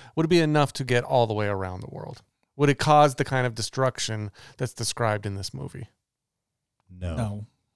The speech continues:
Speaker 1: The answer is no, which is because, contrary to popular belief,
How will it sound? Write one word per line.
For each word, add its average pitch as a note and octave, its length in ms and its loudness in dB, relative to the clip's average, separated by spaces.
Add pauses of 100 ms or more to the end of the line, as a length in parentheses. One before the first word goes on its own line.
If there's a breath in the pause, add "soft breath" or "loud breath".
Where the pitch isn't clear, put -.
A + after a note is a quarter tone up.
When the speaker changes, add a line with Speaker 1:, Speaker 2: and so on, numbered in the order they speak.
(420 soft breath)
Speaker 1:
The B2+ 140 6
answer B2+ 280 -2
is A#2+ 280 -2
no, G#2 420 2
which A2+ 220 0
is A#2+ 100 0
because, B2+ 580 4 (220 soft breath)
contrary E3+ 600 2
to - 120 -12
popular C#3 480 -2
belief, A2+ 540 -4